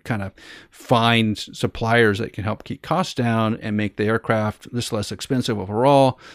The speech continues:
There's, it's a big driver. This is why new aircraft companies struggle so much, because you gotta sell a lot of aircraft to get the, you know, your profit to, to, to cost ratio gets all screwed up if you can't deliver enough aircraft. So it's, there's one part about selling aircraft, but you also wanna sell enough that your,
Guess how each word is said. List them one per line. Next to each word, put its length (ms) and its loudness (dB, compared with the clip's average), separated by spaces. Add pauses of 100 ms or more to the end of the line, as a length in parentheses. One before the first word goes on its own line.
(280)
There's, 320 2
it's 220 -2
a 60 -6
big 340 0
driver. 420 -2
This 160 -2
is 140 -4
why 160 2
new 140 4
aircraft 380 -2
companies 320 -2
struggle 420 0
so 160 -6
much, 280 -4
because 560 -4
you 140 -2
gotta 300 2
sell 180 0
a 20 2
lot 200 2
of 60 2
aircraft 540 2
to 40 -4
get 240 -4
the, 160 -4 (680)
you 80 -4
know, 40 -2
your 100 -2
profit 460 2
to, 240 2
to, 300 -2
to 140 -10
cost 480 2
ratio 440 2
gets 260 -2
all 220 2
screwed 320 0
up 180 2
if 160 -4
you 80 -6
can't 460 0
deliver 280 -2
enough 200 -2
aircraft. 640 0 (140)
So 220 -4
it's, 120 -6
there's 300 -2
one 160 2
part 180 0
about 220 -4
selling 360 0
aircraft, 440 0
but 120 -8
you 80 2
also 220 2
wanna 160 -4
sell 300 0
enough 340 2
that 220 -4
your, 280 -6